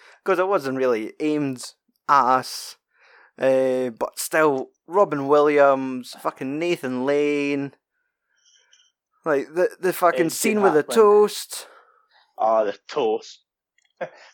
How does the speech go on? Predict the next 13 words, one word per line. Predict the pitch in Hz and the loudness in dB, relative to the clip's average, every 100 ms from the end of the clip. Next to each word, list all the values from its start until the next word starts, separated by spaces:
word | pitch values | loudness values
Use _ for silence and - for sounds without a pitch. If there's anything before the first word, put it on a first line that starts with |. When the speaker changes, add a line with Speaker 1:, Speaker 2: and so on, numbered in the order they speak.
| - | -6
Speaker 2:
What | 160 165 | -2 -2
is | 156 | -2
it? | 175 - | -8 -6
Fucking | 151 - 147 139 135 131 _ _ _ _ 139 | -12 -6 -8 -8 -14 -20 _ _ _ _ -10
men's | 143 151 147 151 | -6 -6 -8 -14
smear. | - - - 139 139 151 117 117 - _ _ _ _ _ _ _ _ _ | -16 -16 -18 -18 -8 -4 -4 -4 -18 _ _ _ _ _ _ _ _ _
Speaker 1:
<laughs> | - - 170 - 127 135 _ - _ _ _ - _ _ | -18 -8 -6 -6 -6 -10 _ -20 _ _ _ -20 _ _
Oh, | - 120 120 113 | -6 -2 -2 -4
fuck, | - 123 - | -6 -8 -8
I | 120 | -10
couldn't. | 190 143 123 | -6 -6 -4
Speaker 2:
<laughs> | - | -6
It's, | - | -10